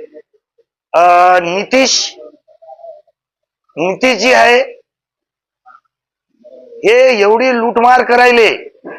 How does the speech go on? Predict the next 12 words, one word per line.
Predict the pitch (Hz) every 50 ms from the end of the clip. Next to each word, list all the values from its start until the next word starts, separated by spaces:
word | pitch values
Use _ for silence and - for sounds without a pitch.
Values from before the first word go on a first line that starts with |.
| - - _ - _ -
स्कॅनिंग | - - - 233 233 233 240 247 247 240
करायचं, | 185 220 226 233 233 233 233 - 220 226 226 220 220 220 - - - - _ _ _ _ _ _ _ _ _ _ _ _
दुकानदारावर | 165 196 208 214 233 240 247 240 240 240 233 233 233 233 233
जायचं, | 220 - 233 233 233 226 233 220 226 220 220
त्याला | - 220 220 226 233 226
दबावामध्ये | 196 226 220 208 240 240 226 220 226 208 240 233
टाकायचं, | - - 233 220 - - 233 226 220 - 220 220 214 214 214 202 - - - - - - _ _ _ _
तुझ्यापाशी | _ - 226 208 - 240 240 - - 233 - - 247 208
जिल्हा | 208 233 226 240 240 233
अधिकारी | 226 208 240 208 233 233 233 240
वाट | 233 233 233 233 240
लावतो, | 240 233 233 226 - 226 220 220 214 214 - - -